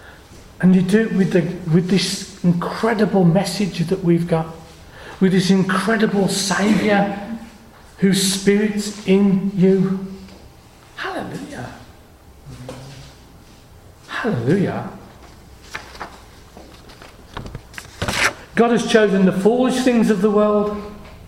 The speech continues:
to put to shame the wise. People are gonna call you foolish because of the things you declare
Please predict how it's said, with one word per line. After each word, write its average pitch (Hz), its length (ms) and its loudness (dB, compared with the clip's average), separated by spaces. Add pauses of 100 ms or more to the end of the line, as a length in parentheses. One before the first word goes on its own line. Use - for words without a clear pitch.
(800)
to 135 100 -12
put 185 340 -4
to 156 100 -2
shame 151 440 -2
the 135 100 0
wise. 151 600 -4 (1900)
People 196 320 -2
are 151 40 0
gonna 135 200 -2
call 139 300 -2
you 135 120 -4
foolish 165 760 -2 (840)
because 127 240 -6
of 123 120 -4
the 127 80 -2
things 131 460 -2
you 120 100 0
declare 131 680 -6